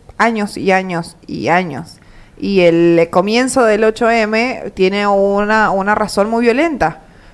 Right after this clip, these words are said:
Entonces pasa lo mismo que con el Día de la Visibilidad Lésbica acá en Argentina. Tiene un trasfondo violento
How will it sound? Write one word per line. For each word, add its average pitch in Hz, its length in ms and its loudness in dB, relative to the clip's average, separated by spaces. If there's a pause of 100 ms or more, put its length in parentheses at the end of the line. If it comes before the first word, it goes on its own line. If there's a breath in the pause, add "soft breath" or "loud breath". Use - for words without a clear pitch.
Entonces 214 720 0
pasa 214 320 -2
lo 226 80 2
mismo 226 180 0
que 240 80 2
con 214 160 -2
el 180 80 -6
Día 190 120 2
de 208 60 2
la 214 100 2
Visibilidad 190 500 -2
Lésbica 208 360 -2
acá 202 100 -2
en 208 60 -4
Argentina. 220 540 -4 (320 loud breath)
Tiene 247 220 0
un 262 60 -2
trasfondo 240 340 -2
violento 240 500 -2